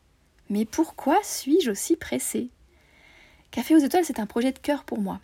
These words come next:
J'ai envie de faire de la place à, à cet univers qui est doux, qui est merveilleux. J'ai envie de faire de la place pour cette littérature lumineuse,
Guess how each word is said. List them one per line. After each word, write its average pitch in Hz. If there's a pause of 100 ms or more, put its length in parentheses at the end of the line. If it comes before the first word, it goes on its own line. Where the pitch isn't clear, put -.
(380)
J'ai 214
envie 208
de 220
faire 302
de 262
la 208
place 254
à, 208
à 196
cet -
univers 214
qui -
est 208
doux, 214
qui -
est 202
merveilleux. 214 (340)
J'ai 220
envie 202
de -
faire 247
de 233
la 226
place 254
pour 226
cette 214
littérature 220
lumineuse, 226